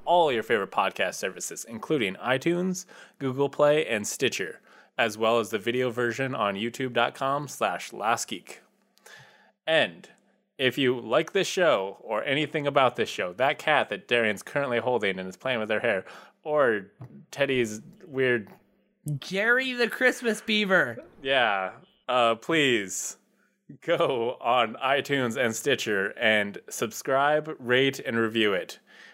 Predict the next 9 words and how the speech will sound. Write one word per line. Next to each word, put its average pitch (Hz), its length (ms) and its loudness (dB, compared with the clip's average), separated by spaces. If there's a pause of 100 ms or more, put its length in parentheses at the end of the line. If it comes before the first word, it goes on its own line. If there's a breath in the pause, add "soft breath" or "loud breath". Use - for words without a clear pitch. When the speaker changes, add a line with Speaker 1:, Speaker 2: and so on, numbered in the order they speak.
(200 loud breath)
Speaker 1:
Uh, 92 320 2
it 90 140 -2
helps 110 260 -2
us 101 140 -6
grow 117 380 0
and 92 240 -6
become 117 400 -6
more 113 400 -2
powerful. 98 1700 -10